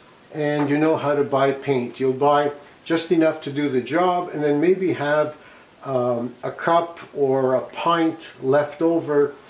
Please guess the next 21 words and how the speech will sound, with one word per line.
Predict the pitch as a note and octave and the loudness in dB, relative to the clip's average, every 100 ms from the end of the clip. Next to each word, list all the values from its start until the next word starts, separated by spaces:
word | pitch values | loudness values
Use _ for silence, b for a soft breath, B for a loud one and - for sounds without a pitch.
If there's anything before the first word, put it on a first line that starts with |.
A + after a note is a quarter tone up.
| B B - | B B -10
for | - C#3+ C#3+ C#3 | 0 2 4 2
touch-ups | - D#3 D3+ D3 C3 C3 - | 2 0 0 0 0 -2 -6
in, | C#3+ B2+ B2+ B2+ | 0 0 0 0
uh, | B2 - | -2 -4
a | C3 | -8
couple | - C3 B2+ | -6 -4 -2
of | A#2+ C3 | -2 -2
years. | C#3+ D3 B2+ - - _ - _ - - - - - | 2 2 2 -4 -16 _ -20 _ -20 -20 -20 -18 -6
Uh, | C#3+ D3 | -4 0
in | D3+ C#3+ | 0 2
metric, | E3 D#3+ D3 - | 0 0 -4 -2
that | C3+ C3 | -2 -2
would | D3 A#2 | -2 -4
be | C#3 C3 B2 B B B - | -2 -2 -2 B B B -8
a | |
quarter | C3 - D#3+ C#3 C#3 | -4 2 2 4 2
liter | C3+ C#3 C3 C3 | 2 2 2 2
or | B2+ A#2+ | 0 -2
a | B2 | -4
half | C3+ C3 - | -2 -4 -2
liter, | C3 B2 A#2 | 0 0 -2